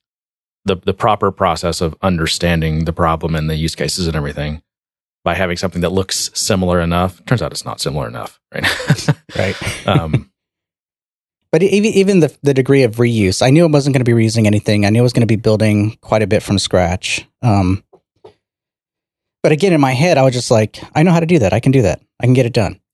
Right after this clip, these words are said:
Speaker 1: Yeah.
Speaker 2: And, and, you know,
Speaker 1: And then, so
Speaker 2: but,
Speaker 1: then
Speaker 2: but it was
Speaker 1: so
Speaker 2: predicated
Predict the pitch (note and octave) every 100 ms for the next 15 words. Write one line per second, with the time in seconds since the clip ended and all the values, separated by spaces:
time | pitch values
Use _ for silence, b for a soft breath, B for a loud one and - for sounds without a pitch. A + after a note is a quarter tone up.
0 | - F2 - _ _ _ _ _ _ _
1 | - A#2 B2+ B2+ - C#3 C3+ B2 A#2+ C3+
2 | B2 A#2+ E3 F3 E3 - - G3 C4 F3+